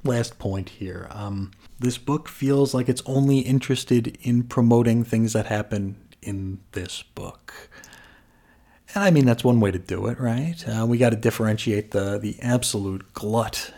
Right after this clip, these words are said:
and bloat of the X-Men line right now, but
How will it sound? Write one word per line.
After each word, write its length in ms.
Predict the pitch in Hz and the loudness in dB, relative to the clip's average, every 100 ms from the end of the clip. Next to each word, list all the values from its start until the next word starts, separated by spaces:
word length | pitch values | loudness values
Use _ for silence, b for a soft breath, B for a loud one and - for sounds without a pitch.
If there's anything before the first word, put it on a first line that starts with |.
| - | -8
and 260 | 104 95 | -8 -6
bloat 480 | 104 107 104 - - - | -2 -2 -2 -4 -12 -6
of 160 | 117 | -4
the 120 | 107 107 | 0 0
X-Men 340 | 107 101 98 | 0 -4 -2
line 260 | 107 165 117 | 2 4 2
right 160 | 95 | 0
now, 180 | 98 101 | -4 -6
but 440 | 95 113 107 - | -2 0 0 -4